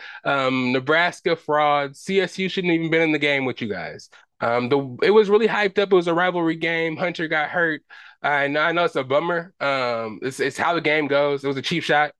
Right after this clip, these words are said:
Um, guys should not be getting death threats. That's one thing, but it was a cheap shot. That's really unfortunate, especially with this stretch of games that,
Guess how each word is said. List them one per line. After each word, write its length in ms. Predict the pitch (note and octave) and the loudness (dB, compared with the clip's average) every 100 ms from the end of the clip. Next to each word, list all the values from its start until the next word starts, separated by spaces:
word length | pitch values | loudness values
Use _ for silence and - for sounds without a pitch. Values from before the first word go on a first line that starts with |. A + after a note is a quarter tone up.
| - | -6
Um, 260 | A#2+ A2+ G#2+ | -4 -4 -4
guys 320 | C#3 D3 C#3 | 0 0 0
should 100 | D3 | -2
not 200 | C#3 C3+ | -2 -2
be 80 | C3 | -4
getting 240 | C3 A#2 | -6 -2
death 200 | B2+ B2+ C3 | -2 -2 -2
threats. 240 | B2 - | -4 -2
That's 200 | B2 - | -4 -2
one 200 | B2 A#2 | -4 -2
thing, 240 | B2 A#2 | -2 -2
but 220 | A#2 A#2 C#3 | 0 0 0
it 60 | |
was 200 | B2 C3+ | 0 0
a 60 | C3+ | -2
cheap 200 | E3+ D3 | -4 -2
shot. 280 | D#3 C#3+ - - - - - | 0 -2 -4 -20 -20 -12 -2
That's 260 | C3+ C3 C3 | -2 -2 -2
really 200 | D#3 C#3+ | 0 2
unfortunate, 500 | C3 E3 D#3+ D3 A#2+ | 2 2 2 0 -4
especially 340 | - C#3 C#3+ | -2 -4 -4
with 100 | C3 | -4
this 140 | C3 | -4
stretch 280 | - C#3+ C3 | -2 -2 -2
of 80 | A#2+ | -2
games 400 | B2 B2 A#2 A2+ | 0 2 0 0
that, 280 | A#2+ A#2+ | 0 2